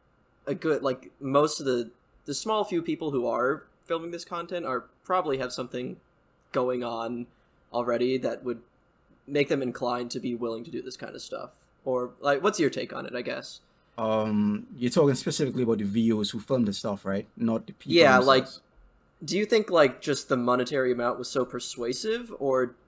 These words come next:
Speaker 1: for the V Os to film this stuff, or do you think it was, they just had some, 'cause I know, like, one of the guys was already a monkey pet trafficker, which
Speaker 2: Yeah.
Speaker 1: would already expose him to,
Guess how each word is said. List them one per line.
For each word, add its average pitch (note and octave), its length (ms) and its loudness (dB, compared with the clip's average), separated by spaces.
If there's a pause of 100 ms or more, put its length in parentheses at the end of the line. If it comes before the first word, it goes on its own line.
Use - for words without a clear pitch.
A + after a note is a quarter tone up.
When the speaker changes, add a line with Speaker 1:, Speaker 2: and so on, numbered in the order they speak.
(440)
Speaker 1:
for E3 140 -2
the D#3+ 100 -2
V E3+ 200 4
Os E3 240 2
to E3 80 -6
film F3 240 0
this F3+ 120 -4
stuff, F#3 240 -2
or C3 140 0
do A#2+ 100 -4
you B2 60 -2
think C3+ 300 -4
it C3 80 -2
was, A2+ 100 -4 (240)
they C3 100 2
just B2+ 200 -2
had A#2+ 360 -4
some, B2 200 -2 (160)
'cause - 100 -4
I D#3+ 80 2
know, G#3+ 140 4
like, E3 200 4
one C3 140 4
of C#3 60 2
the D3 80 4
guys D3+ 420 4
was B2 160 -2
already B2 520 4
a A2+ 360 0 (160)
monkey B2 340 -2
pet B2 240 -10
trafficker, G3+ 540 -2
which C3 240 -6 (120)
Speaker 2:
Yeah. G2 240 -2
Speaker 1:
would B2 180 0
already B2 360 2
expose A#2+ 380 -4
him A#2 80 -10
to, A#2 180 -10